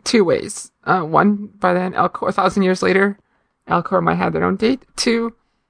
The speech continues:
we know everyone uses Stardate when they're in space.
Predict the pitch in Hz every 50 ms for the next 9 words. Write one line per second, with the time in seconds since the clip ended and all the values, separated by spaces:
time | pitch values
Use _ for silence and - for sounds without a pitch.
0 | _ _ _ _ _ - 196 214 208 208 202 202 196 190 - - 185 190 190 190
1 | 185 185 180 170 170 165 - - - 175 175 165 165 156 160 - - - _ _
2 | _ _ _ _ _ - 170 170 175 - 175 175 175 - - - - 202 - -
3 | - -